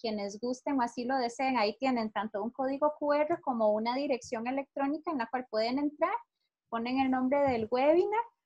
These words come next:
para que pongan qué les pareció, para que tengan eso ahí disponible. Como padres y madres de familia,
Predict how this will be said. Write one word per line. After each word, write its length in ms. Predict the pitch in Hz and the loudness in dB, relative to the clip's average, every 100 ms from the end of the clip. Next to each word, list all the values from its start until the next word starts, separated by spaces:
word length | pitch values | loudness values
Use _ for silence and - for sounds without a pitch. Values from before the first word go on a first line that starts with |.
| _ | _
para 380 | 226 226 254 262 | 4 6 4 0
que 100 | 240 | -8
pongan 400 | - 226 226 247 | -4 -2 0 0
qué 120 | 226 | 0
les 160 | 208 - | -2 0
pareció, 580 | 254 208 185 - 370 359 _ _ | 0 2 -2 0 0 0 _ _
para 180 | - 214 | -2 -2
que 140 | 208 202 | -2 -4
tengan 340 | 202 214 233 | -2 0 0
eso 240 | 220 220 | 0 0
ahí 260 | 240 214 208 | 0 2 2
disponible. 800 | 220 240 - 190 190 185 175 - _ _ _ _ - | -2 -2 -6 -4 -4 -2 -4 -6 _ _ _ _ -4
Como 280 | 254 254 254 | 2 2 8
padres 400 | 277 294 359 359 | 8 10 6 4
y 60 | |
madres 380 | 311 285 294 311 | 4 6 8 8
de 120 | 330 | 6
familia, 600 | 330 240 240 262 277 320 | 4 2 4 4 4 6